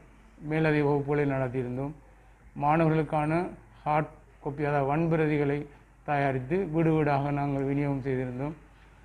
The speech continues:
அதேபோல் ஒவ்வொரு வகுப்புக்கும் ஒவ்வொரு பிரிவுக்கும் தனியான WhatsApp குழுக்களை உருவாக்கி அதன் மூலம் நிறைய தகவல்கள் பிள்ளைகளுக்கு பரிமாறப்பட்டிருந்தது. அதேபோல் ஆசிரியர்களும் மாணவர்களும் அந்த உறவுகள் அதன் மூலம் மேம்படுத்தக்கூடியதாக இருந்தது.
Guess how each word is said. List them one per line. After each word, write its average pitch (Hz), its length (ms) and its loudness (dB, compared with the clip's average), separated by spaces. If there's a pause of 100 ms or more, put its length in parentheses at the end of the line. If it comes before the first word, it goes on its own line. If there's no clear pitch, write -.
(100)
அதேபோல் 151 500 2 (180)
ஒவ்வொரு 165 340 2
வகுப்புக்கும் 156 520 2
ஒவ்வொரு 151 220 2
பிரிவுக்கும் 170 680 -2 (400)
தனியான 156 440 2
WhatsApp 143 380 -2 (120)
குழுக்களை 147 380 0
உருவாக்கி 135 500 0 (680)
அதன் 147 320 0
மூலம் 156 320 2
நிறைய 151 320 2
தகவல்கள் 147 500 2 (360)
பிள்ளைகளுக்கு 143 520 0
பரிமாறப்பட்டிருந்தது. 135 920 -2 (840)
அதேபோல் 156 480 2
ஆசிரியர்களும் 151 560 2
மாணவர்களும் 143 340 2
அந்த 139 180 0
உறவுகள் 156 380 2 (100)
அதன் 147 200 -6
மூலம் 147 200 -2
மேம்படுத்தக்கூடியதாக 135 800 -4
இருந்தது. 127 340 -6